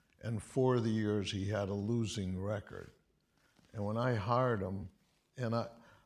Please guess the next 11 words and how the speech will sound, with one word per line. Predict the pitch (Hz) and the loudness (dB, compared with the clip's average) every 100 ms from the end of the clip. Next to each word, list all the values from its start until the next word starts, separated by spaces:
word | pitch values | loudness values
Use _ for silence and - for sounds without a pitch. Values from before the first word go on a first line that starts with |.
| _ | _
I | 110 120 | -2 2
actually | 117 113 - 90 | 2 2 -2 -2
gave | 113 110 104 | 0 0 0
the | 101 | -4
Jets | 92 113 117 - - | -2 0 0 0 -4
a | 85 | -8
first-round | - 104 98 - 104 98 90 | -4 -4 -2 -2 -2 -2 -4
pick | - 123 104 76 - _ _ _ - | -4 0 0 -2 -10 _ _ _ -10
to | 95 | -8
get | 92 117 110 | 0 2 4
him, | 101 | 0